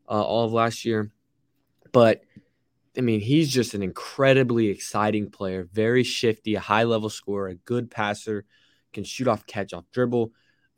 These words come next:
three-level scorer, can beat you at the rim, mid-range, behind the arc. Um,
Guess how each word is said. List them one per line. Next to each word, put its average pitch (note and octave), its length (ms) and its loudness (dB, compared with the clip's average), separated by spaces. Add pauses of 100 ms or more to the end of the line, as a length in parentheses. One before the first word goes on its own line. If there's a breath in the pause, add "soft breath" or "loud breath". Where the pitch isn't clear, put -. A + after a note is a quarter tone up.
three-level B2+ 460 4
scorer, G#2+ 520 -2
can G#2 220 -18
beat A#2 180 -4
you B2+ 60 -2
at A2+ 80 -6
the G#2+ 80 -6
rim, G#2+ 320 -4
mid-range, G#2 800 -4 (100)
behind G#2+ 360 -2
the G2+ 60 -2
arc. G2+ 580 -2 (520)
Um, F#2 520 -4